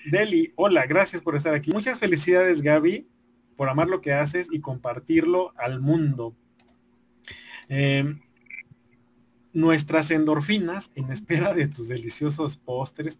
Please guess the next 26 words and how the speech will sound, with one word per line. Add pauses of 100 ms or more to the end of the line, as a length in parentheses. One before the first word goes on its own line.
(140)
claro
que
sí. (720)
Pregunta, (800)
"Tengo
cacao
en
polvo, (460)
pero
me
gustaría
hacerlo (100)
en
barra. (400)
¿Es
posible?
Sí.
¿Cuál
sería
el
proceso
casero (160)
o
algo
así,
Gaby?"